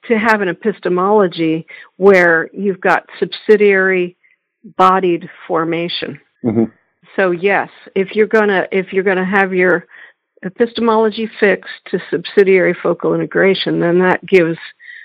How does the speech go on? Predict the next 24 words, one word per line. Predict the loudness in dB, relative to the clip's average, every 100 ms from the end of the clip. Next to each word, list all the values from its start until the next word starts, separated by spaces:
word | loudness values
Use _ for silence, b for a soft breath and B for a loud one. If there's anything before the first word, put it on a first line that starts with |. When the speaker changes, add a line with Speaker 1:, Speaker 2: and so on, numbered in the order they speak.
| B _ -10 -6
Speaker 1:
uh, | -6 -4
appropriate | -4 -4 0 0 0 -2 -4 -4
value | -2 0 0 0 0 -2 -2
to | 0 0 -2 B B B _
these | 2 2 0 -2
things | 0 2 2 -4 -4
in | -4
the | -4
Christian | -2 -2 -2 -6 -4 -2
life | 0 0 -4 -8 -20 b b _ 0
that, | 2 0 -6 -10
uh, | -8 -8
we | -10 -6 -4
might | -2 -2 0
have, | -2 -4 -16 _ _ _ -14 -14 -2
you | 0
know, | 2 2 0
been | -2 -2 -2
thinking | -2 0 0 0
of | 0
as | -4 -6 -16
practices, | -2 0 0 -6 -16 -14 -12 -12 -16 B B B -2
but | -2 2
that | 0 0